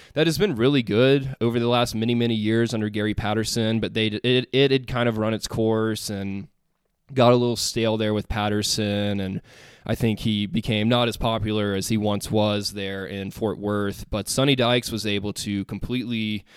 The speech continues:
uh, revolutionize this offense. Max Duggan, you know, the Heisman finalist, absolutely electric player for T C U, and they will be playing Michigan in the Fiesta Bowl for a chance to play for the national title. So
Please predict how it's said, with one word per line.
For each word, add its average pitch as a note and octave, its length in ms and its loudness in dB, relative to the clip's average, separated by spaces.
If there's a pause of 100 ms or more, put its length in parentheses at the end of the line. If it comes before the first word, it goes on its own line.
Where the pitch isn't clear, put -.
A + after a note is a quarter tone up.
(280)
uh, F#2+ 280 -2
revolutionize A#2+ 760 -2
this A2 120 -2
offense. A2 680 -2
Max A2 300 -4
Duggan, G#2+ 760 -4
you A2+ 140 -2
know, G2+ 180 -2
the G2+ 60 -6
Heisman G#2+ 420 -4
finalist, G2+ 800 -4
absolutely G2+ 460 -2
electric G2 360 -6
player G2 560 -2 (320)
for A2+ 120 -2
T G#2+ 260 0
C - 180 -2
U, G2 540 0
and G2 180 -4
they G2+ 140 -2
will G2 140 -4
be G2 120 -4
playing G2+ 380 -4
Michigan G#2+ 560 -2
in G2+ 220 -2
the F#2+ 80 -2
Fiesta G#2 480 -4
Bowl G2 340 -2
for G#2 160 -2
a G2 60 -2
chance G2+ 380 -4
to F#2+ 400 -4
play G2+ 160 -8
for A#2+ 120 -4
the A#2 80 -2
national A#2+ 340 -2
title. G#2+ 420 -6
So F#2+ 520 -10